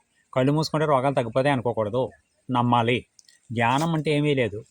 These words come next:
మనసు ఎక్కడో ఉంటే పరధ్యానం, మనసు ఒక చోట ఉంటే ధ్యానం. ఏంటి పరధ్యానంగా ఉన్నా ఉంటారు? మంచం మీద పడుకుంటే మాయ నిద్ర, రోజు కాసేపు కళ్ళు మూసుకుని మౌనంగా కూర్చుంటే యోగ నిద్ర.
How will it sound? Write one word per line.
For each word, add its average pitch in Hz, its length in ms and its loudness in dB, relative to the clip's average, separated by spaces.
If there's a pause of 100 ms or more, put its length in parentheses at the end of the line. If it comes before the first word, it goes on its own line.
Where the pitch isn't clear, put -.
మనసు 127 320 -2
ఎక్కడో 139 280 2
ఉంటే 127 240 0
పరధ్యానం, 120 640 0 (440)
మనసు 120 300 0
ఒక 131 60 -2
చోట 120 160 -2
ఉంటే 120 180 0
ధ్యానం. 120 420 -2 (180)
ఏంటి 131 220 0
పరధ్యానంగా 127 560 0
ఉన్నా 113 160 0
ఉంటారు? 107 460 -4 (460)
మంచం 131 260 0
మీద 170 100 -2
పడుకుంటే 139 360 0
మాయ 123 260 2
నిద్ర, 127 400 -2 (380)
రోజు 139 260 2
కాసేపు 143 420 0
కళ్ళు 131 220 0
మూసుకుని 147 300 0
మౌనంగా 131 340 2
కూర్చుంటే 127 340 -2
యోగ 113 180 2
నిద్ర. 113 400 -2